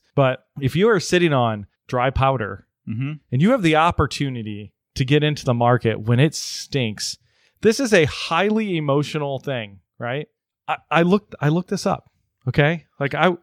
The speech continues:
Speaker 1: like, when
Speaker 2: On the Google?
Speaker 1: Yeah. On the Google told me buying when there is blood in the streets.
Speaker 2: Oh, yeah.
Speaker 1: That is the headline.
Speaker 2: Yeah.
Speaker 1: Okay. I love this. If you would have bought in two thousand nine,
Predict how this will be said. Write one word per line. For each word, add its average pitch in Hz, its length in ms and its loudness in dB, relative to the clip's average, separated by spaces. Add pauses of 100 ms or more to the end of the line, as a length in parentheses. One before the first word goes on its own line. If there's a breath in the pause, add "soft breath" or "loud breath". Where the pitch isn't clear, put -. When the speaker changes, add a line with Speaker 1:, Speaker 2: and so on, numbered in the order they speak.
Speaker 1:
like, 143 200 -4
when 180 220 4
Speaker 2:
On 226 100 6
the - 60 2
Google? 180 420 0
Speaker 1:
Yeah. 165 200 0
On 180 360 0 (180)
the 156 140 -2
Google 214 280 2
told 156 300 0
me 123 320 -2 (1040 soft breath)
buying 220 600 2 (200)
when 139 200 2
there 131 180 2
is 110 120 -6
blood 123 420 0
in 165 100 -2
the 160 60 -4
streets. - 580 -6
Speaker 2:
Oh, 127 140 4
yeah. 139 260 4 (320)
Speaker 1:
That 117 160 -2
is 127 100 -4
the 131 100 -2
headline. 127 380 -6 (220)
Speaker 2:
Yeah. 131 160 -6
Speaker 1:
Okay. 120 260 -6 (260)
I 135 80 0
love 160 280 2
this. - 380 -4 (160)
If 131 160 2
you 185 180 4
would 247 140 4
have 156 160 0 (120)
bought 117 560 0 (180)
in 151 420 2 (180)
two 165 140 0
thousand 156 380 2
nine, 101 320 -8